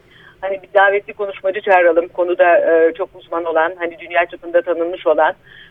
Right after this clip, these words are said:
e, Profesör Doktor Serpil Operman'ı davet ettik.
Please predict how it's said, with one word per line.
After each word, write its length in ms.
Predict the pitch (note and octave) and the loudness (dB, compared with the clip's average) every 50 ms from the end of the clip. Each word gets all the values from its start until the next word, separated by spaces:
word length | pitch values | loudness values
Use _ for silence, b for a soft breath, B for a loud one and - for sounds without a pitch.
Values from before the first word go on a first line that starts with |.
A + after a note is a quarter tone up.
| B _ | B _
e, 440 | - F#3+ F#3 F3+ F3+ F3+ F3+ F3+ F3 F3 | 0 2 4 4 4 6 4 4 2 2
Profesör 500 | - G3+ G3+ - A3 G3+ - G#3+ G3+ F#3 | 0 -2 -2 -2 -4 -2 0 0 2 2
Doktor 400 | F#3 F#3 F#3 _ G3 F#3 F#3 F3+ F3 - - E3+ E3 - | 0 -2 -2 _ 0 2 2 0 0 0 0 0 0 2
Serpil 280 | G3+ F3 F3+ - G3 | 0 0 0 -2 -8
Operman'ı 600 | - - G3 - G3 F#3 E3+ E3 D#3 D3+ D3+ D3 D3 _ _ _ _ _ - - | -6 -6 -4 0 2 2 2 2 0 0 0 -2 -4 _ _ _ _ _ 0 2
davet 320 | E3 D#3+ D3+ D#3+ D3 D#3+ | 4 4 2 0 -4 -4
ettik. 320 | D3+ - _ - A#3 B3 | -8 -8 _ -8 -8 -8